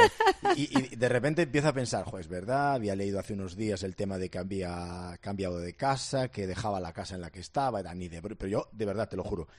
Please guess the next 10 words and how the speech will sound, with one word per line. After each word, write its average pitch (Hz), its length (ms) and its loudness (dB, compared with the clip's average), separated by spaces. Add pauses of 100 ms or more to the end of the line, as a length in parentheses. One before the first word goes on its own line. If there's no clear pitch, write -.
(120)
ni 123 220 2
de 113 120 4
broma, 110 300 4
le 90 100 -4
digo, 85 240 -6 (160)
"Gemita, 147 460 0
que 160 100 0
nos 117 140 0
jugamos 131 340 0
mucho, 165 480 2